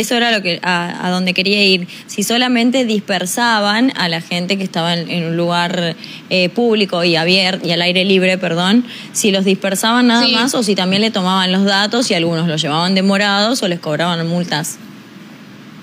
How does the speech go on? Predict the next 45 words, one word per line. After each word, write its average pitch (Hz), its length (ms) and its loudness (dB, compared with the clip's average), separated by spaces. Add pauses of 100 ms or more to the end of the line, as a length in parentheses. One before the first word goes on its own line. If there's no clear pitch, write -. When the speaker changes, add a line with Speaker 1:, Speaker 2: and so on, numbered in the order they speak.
(140)
Speaker 2:
No, 254 500 4
o 254 60 -2
sea, 233 320 2
les 233 220 0
toman 294 280 0
los 254 120 2
datos 277 440 0
y 240 60 0
le 202 120 2
cobran 247 260 2
la 214 120 2
multa 233 300 -2
en 214 80 -4
ese 214 220 -2
momento. 196 480 2
<laughs> - 60 -14 (640)
Eh, 208 440 2
y - 20 0
la 196 140 0
tienen 226 260 0
que 220 100 0
pagar 196 420 2
en, 190 300 -2 (280)
en 190 180 2
ese 202 180 0
momento, 180 560 0 (220)
al 180 220 -2
menos 190 260 0
por 190 160 -2
lo 185 160 2
que, 196 240 0
nunca 269 320 2 (100)
por 220 160 0
suerte 247 360 -2
tuve 233 180 2
una 226 160 0
multa, 254 380 0
pero 202 180 -2
por 202 160 -2
lo 202 80 0
que 196 100 -2
me 196 140 0
contaron 214 540 0
es 196 160 0
así. 180 340 -2